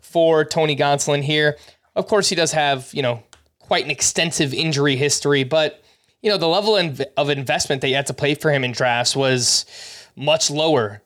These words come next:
than it was earlier in draft season. So, uh, I don't think it's like a sell high kind of situation. If anything, you could probably make the case that it's like a buy high situation on Tony Gonsolin. Speaking of buying high,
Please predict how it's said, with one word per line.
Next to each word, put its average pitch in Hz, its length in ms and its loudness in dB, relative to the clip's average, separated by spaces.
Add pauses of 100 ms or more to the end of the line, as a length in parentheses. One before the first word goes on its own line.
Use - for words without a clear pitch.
than 143 120 0
it 139 60 0
was 135 540 0
earlier 143 340 2
in 120 100 0
draft 107 320 2
season. 110 320 -4
So, 113 340 0
uh, 110 260 0 (300)
I 175 60 -2
don't 196 120 2
think 170 120 0
it's - 120 -4
like 143 160 -2
a 113 340 0 (640)
sell 139 280 0
high 139 240 2
kind 139 200 -2
of 139 60 -4
situation. 143 420 -2
If 127 80 -4
anything, 180 300 0
you 131 100 -2
could 135 120 -10
probably 156 180 0
make 127 160 -4
the - 60 -16
case 127 240 -4
that 117 60 -8
it's 113 120 -6
like 110 100 -2
a 101 260 -8
buy 139 220 2
high 113 260 0
situation 110 640 -4 (300)
on 147 280 2 (100)
Tony 143 540 -2
Gonsolin. 131 500 0 (260)
Speaking 285 360 -2
of 151 100 -2
buying 135 260 0
high, 120 460 -2